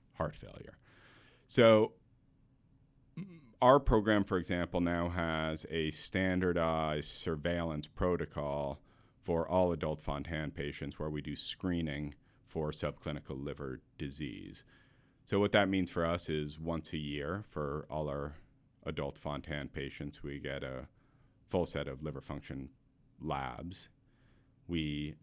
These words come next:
do imaging, either with C T or ultrasound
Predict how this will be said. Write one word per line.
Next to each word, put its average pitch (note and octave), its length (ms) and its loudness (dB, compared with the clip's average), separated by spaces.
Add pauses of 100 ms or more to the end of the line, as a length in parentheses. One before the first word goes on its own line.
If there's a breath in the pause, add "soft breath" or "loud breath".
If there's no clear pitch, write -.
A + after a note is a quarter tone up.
do D2+ 360 -4 (160)
imaging, G2 540 -2 (580)
either D#2 480 -6
with C#2+ 480 -8
C - 340 -10
T E2 540 -8
or D2+ 240 -6
ultrasound D2+ 720 -10